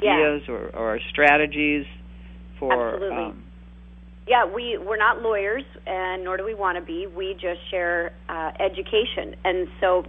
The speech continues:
Speaker 2: we get people like Ken, who's our guest here today. We bring him on, and he gets to spill everything going on in his brain that he knows is going
Speaker 1: <laughs>
Speaker 2: on and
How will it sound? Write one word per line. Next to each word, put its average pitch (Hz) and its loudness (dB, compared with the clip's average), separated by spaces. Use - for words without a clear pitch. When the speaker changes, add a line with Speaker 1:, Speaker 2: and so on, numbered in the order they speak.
Speaker 2:
we 214 -6
get 220 2
people 247 -2
like 240 2
Ken, 240 -4
who's 214 -6
our 202 0
guest 208 2
here 226 2
today. 220 0
We 226 2
bring 226 0
him 220 0
on, 240 6
and 190 -2
he 226 -10
gets 220 0
to 208 -4
spill 247 6
everything 254 4
going 226 4
on 214 0
in 196 -2
his 202 -4
brain 185 0
that 165 -2
he 208 -8
knows 208 4
is 185 -2
going 180 2
Speaker 1:
<laughs> 185 4
Speaker 2:
on 160 0
and 185 -2